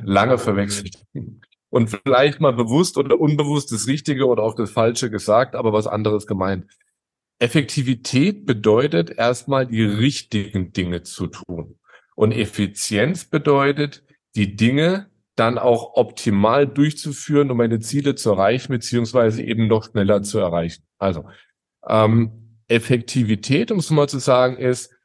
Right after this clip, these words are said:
die richtigen Dinge tun. Ich muss mir im Vorfeld Gedanken machen, was will ich tun? Effektiv. Und effizient bedeutet, die Dinge, die ich dann machen will,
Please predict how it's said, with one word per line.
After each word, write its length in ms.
die 160
richtigen 800
Dinge 300
tun. 260
Ich 140
muss 180
mir 120
im 80
Vorfeld 600
Gedanken 460
machen, 300
was 640
will 460
ich 280
tun? 420
Effektiv. 840
Und 260
effizient 640
bedeutet, 680
die 300
Dinge, 320
die 180
ich 140
dann 180
machen 460
will, 480